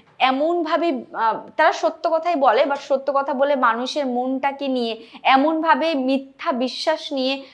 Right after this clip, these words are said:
তার ব্যবসা বাণিজ্য শুরু করেছেন, যেটা আসলেই খুবই খারাপ।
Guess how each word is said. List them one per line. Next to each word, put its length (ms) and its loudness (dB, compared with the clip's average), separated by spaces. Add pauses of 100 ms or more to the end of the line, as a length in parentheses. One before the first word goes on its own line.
(120)
তার 140 4
ব্যবসা 360 0
বাণিজ্য 320 -4
শুরু 260 -2
করেছেন, 440 0
যেটা 200 -2
আসলেই 520 -2
খুবই 320 -2
খারাপ। 320 -4